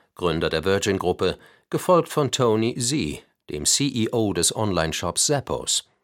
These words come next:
Am dritten Tag war dann schließlich ich an der Reihe. Als Lückenfüller. Kein Markenname, der die Säle füllt,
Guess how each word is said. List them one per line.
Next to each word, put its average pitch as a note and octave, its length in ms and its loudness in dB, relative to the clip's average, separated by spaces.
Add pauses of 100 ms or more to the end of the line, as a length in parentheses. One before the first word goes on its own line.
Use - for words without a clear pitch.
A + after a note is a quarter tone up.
(1300)
Am G2+ 240 2
dritten C#3+ 460 0
Tag - 440 -2
war G2 140 -2
dann G#2+ 180 -4
schließlich A#2 720 -4
ich - 420 -6
an D#2+ 120 -6
der C#2+ 160 -4
Reihe. - 280 -6 (680)
Als - 240 0
Lückenfüller. D2+ 760 -4 (540)
Kein A2 340 2
Markenname, E2+ 800 2
der D2+ 120 0
die D#2 100 -6
Säle F#2 340 2
füllt, F2 440 -2